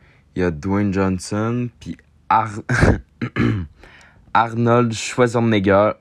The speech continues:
<coughs> qui a également été accusé, puis Sylvester Stallone, l'acteur qui joue Rocky Balboa. Les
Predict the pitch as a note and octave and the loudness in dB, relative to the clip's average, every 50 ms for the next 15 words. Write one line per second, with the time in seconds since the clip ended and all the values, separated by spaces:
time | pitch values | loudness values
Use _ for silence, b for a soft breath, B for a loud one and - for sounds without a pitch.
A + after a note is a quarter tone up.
0 | _ _ _ _ _ - B2+ A#2 A#2+ A#2+ A#2 G#2+ G2+ F#2 F2+ - _ _ _ _ | _ _ _ _ _ -4 -2 -2 -2 -2 -2 -2 -2 -4 -6 -8 _ _ _ _
1 | _ - - _ _ _ _ _ - - G#2 - - _ - G2+ G2+ G2+ G#2 G2+ | _ -16 -16 _ _ _ _ _ -8 -6 -6 -6 -6 _ -4 -2 -2 0 0 -2
2 | G2 G2 G2 G2+ G2+ G2+ F#2+ F#2 - - F#2+ F#2 F2+ F2+ F2+ F2 F2 F2 B B | -2 -2 -2 -2 -2 -2 -4 -6 -6 -6 -6 -4 -4 -4 -4 -4 -6 -8 B B
3 | B B B B B B B B B B _ - - E2+ D2+ - - - - F#2+ | B B B B B B B B B B _ -10 -10 -10 -10 -10 -14 -12 -12 -10
4 | F2 F2+ G2+ G#2+ G#2+ - - G2 F#2 F#2 F#2 - - G#2+ G2 F#2 F#2+ F#2+ F#2 - | -6 -4 -4 -4 -4 -4 -4 -2 -2 -2 -4 -6 -6 -6 -4 -4 -4 -4 -6 -8
5 | - - - - - G2+ G2+ G2+ - - - F#2+ F2+ F2+ F2 F2 F2+ F#2+ G2 G2+ | -12 -18 -12 -8 -6 -6 -6 -6 -8 -6 -2 0 0 0 0 0 -2 -4 -4 -4
6 | G2+ G2 F#2 F2 E2+ - - - F2+ F2+ F2+ F2+ - - - F2 E2 E2+ E2+ E2 | -4 -4 -4 -4 -4 -6 -6 -4 -4 -4 -4 -6 -8 -10 -12 -10 -10 -8 -8 -8
7 | D#2+ E2 E2 D#2 - - F2 E2 E2 D#2+ D#2+ D#2 C#2 D#2 D2+ - - _ _ B | -6 -6 -8 -8 -8 -10 -8 -4 -4 -4 -4 -6 -8 -8 -10 -10 -12 _ _ B
8 | B B B B B B B B B B _ _ _ - - F#2 F#2 F#2 F#2 F#2 | B B B B B B B B B B _ _ _ -8 -4 -2 0 0 0 0
9 | F#2 F2+ - | 0 -2 -4